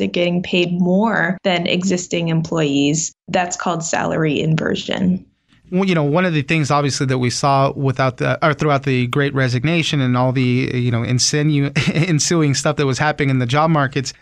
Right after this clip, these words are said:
Speaker 2: is this greater push, this kind of movement for pay transparency. You know, there was this, uh, a great story about someone leaving their job. She, she went on Twitter and said, "Hey, if anybody's applying for my job, just know that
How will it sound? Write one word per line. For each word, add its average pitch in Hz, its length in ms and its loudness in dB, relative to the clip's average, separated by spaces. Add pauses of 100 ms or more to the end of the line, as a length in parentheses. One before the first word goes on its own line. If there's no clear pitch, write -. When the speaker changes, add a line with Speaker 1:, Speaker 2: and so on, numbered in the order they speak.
Speaker 2:
is 214 260 0
this 214 160 0
greater 165 320 2
push, 160 300 -2
this 135 280 -2
kind 160 240 -2
of 123 100 -2
movement 151 560 2
for 139 260 0
pay 151 320 0
transparency. 135 920 -2 (120)
You 147 80 -2
know, 131 80 0
there 139 160 0
was 120 240 2
this, 131 260 0
uh, 127 540 2
a 131 40 0
great 156 300 -2
story 151 340 2
about 131 340 0 (160)
someone 180 320 2
leaving 160 240 2
their 139 80 2
job. 170 340 2
She, 151 180 0
she - 360 0
went 170 200 2
on 151 120 2
Twitter 175 320 2
and 143 120 0
said, 139 140 0
"Hey, 170 140 2
if 147 100 0
anybody's 214 400 0
applying 170 320 -2
for 135 120 -2
my 160 200 2
job, 156 260 2
just 139 180 -4
know 151 120 0
that 127 200 -2